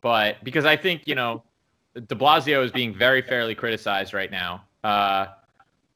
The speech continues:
but also, you know, he's the mayor of a very progressive city. He made the city a safe haven for immigrants and things like that. So, um, I think by and large,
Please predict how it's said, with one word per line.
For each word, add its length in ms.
but 140
also, 760
you 160
know, 220
he's 260
the 80
mayor 240
of 100
a 60
very 240
progressive 680
city. 300
He 280
made 320
the 40
city 260
a 60
safe 300
haven 380
for 140
immigrants 600
and 120
things 220
like 200
that. 320
So, 320
um, 460
I 80
think 220
by 200
and 140
large, 540